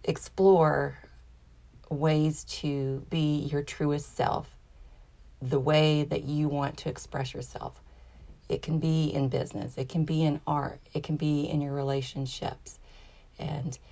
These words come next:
as we get deeper into this series,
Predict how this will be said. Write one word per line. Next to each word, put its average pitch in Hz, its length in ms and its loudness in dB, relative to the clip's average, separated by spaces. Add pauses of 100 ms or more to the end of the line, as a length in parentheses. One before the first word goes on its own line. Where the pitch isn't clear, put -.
(160)
as 135 500 -2 (960)
we 247 100 4
get 160 260 6
deeper 156 320 2
into 151 1000 4
this 147 400 0
series, 160 840 -2